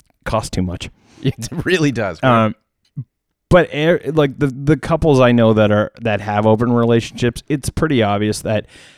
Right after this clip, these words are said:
Speaker 1: one of them in each relationship is not super into it, but they were just like, "Well, this person's gonna leave me unless I say yes, so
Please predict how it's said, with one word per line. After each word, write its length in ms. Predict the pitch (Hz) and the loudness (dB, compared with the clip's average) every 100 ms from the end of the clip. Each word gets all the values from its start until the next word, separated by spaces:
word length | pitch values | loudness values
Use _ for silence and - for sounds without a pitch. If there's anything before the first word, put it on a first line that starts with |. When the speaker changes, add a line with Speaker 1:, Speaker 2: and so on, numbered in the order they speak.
| _ - | _ -8
Speaker 1:
one 520 | 104 113 120 139 143 | 0 4 6 6 6
of 240 | 139 123 | 2 0
them 260 | 120 120 120 | 0 0 0
in 120 | - 117 | -2 -2
each 200 | 110 - | -2 0
relationship 560 | 110 107 95 104 214 - | 0 0 0 0 -2 0
is 140 | 143 113 | 0 4
not 280 | 113 107 110 | 4 2 2
super 360 | 135 117 120 | 2 4 4
into 240 | 117 120 120 | 4 6 6
it, 120 | - | 4
but 120 | 110 | 0
they 140 | 101 110 | 0 2
were 140 | 107 | 2
just 240 | 104 107 113 | 0 -2 0
like, 340 | 107 98 - - _ _ | -2 -2 -8 -20 _ _
"Well, 80 | - | -2
this 100 | 147 | 0
person's 340 | 190 170 123 107 | 4 2 2 2
gonna 180 | 107 | 2
leave 220 | 101 113 104 | 4 4 2
me 100 | 98 | 0
unless 400 | 98 107 123 107 | -2 -2 -2 -2
I 80 | |
say 220 | 95 - 98 | -4 -4 -4
yes, 380 | 101 98 98 - | -4 -6 -6 -2
so 280 | 110 104 | 0 0